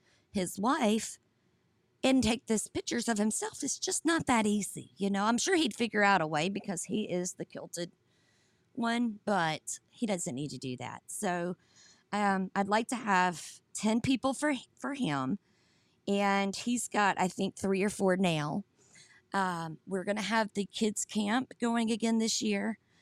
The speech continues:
and so we'll need people for that. The cook team, we,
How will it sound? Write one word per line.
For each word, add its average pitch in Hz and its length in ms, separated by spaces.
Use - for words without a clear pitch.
and 185 760
so 185 340
we'll 220 240
need 214 440
people 240 360
for 247 200
that. 185 560
The 196 100
cook - 320
team, 254 500
we, 240 180